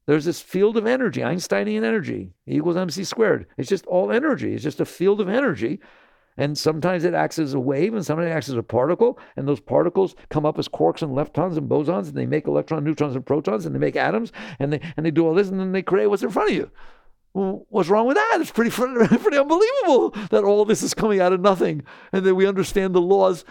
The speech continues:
Then what in the world are you saying it's wrong? Which part of the quantum field is wrong? Which part of physics is wrong? So it doesn't matter whether you're the most devotional, God-oriented person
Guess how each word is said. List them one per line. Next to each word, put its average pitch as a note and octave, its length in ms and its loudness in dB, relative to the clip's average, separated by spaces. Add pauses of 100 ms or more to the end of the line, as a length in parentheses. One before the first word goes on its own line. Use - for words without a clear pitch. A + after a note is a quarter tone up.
(120)
Then B3 260 -2
what C4 340 4
in B3+ 100 4
the B3+ 80 2
world C#4+ 320 2
are B3 60 2
you C#4 160 4
saying G#3 300 2
it's F3 120 -2
wrong? D#3 460 0 (560)
Which E4 240 2
part B3 180 4
of B3+ 60 -4
the B3+ 60 -2
quantum A3 300 0
field A3 240 2
is F3+ 100 -2
wrong? C3+ 460 0 (1000)
Which G3+ 140 -2
part G#3 160 4
of F#3 60 0
physics F#3 360 0
is D#3+ 120 -2
wrong? C#3 560 -2 (800)
So G3 120 4
it G3 60 0
doesn't A#3 280 2
matter A3 340 2
whether F3+ 240 2
you're E3+ 140 2
the E3+ 80 2
most E3+ 260 -2
devotional, G3 600 0
God-oriented F#3 760 0
person F#3 420 0